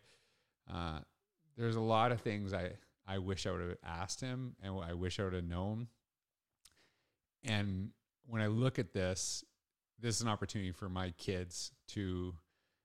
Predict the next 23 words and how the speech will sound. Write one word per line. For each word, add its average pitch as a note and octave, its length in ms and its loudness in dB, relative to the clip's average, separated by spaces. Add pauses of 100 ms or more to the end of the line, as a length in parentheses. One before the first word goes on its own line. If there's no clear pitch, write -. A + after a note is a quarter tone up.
(200)
um, E2+ 380 -4
maybe G2 200 -4
get F2 160 -2
some F#2 120 -2
answers F2 420 -2
to F2+ 120 -6
some F2+ 200 -4
questions - 720 -8 (380)
about F#2 260 -6
their F#2+ 100 -4
childhood F2+ 600 -2
and E2 220 -6 (160)
experience F2+ 480 -6
and F2+ 240 -10 (420)
why F2 200 2
we F2 120 0
did E2 180 -2
the - 200 -18
things F2+ 140 -6
that F2 100 -6
we D#2 100 -6
did. - 240 -12
So - 240 -6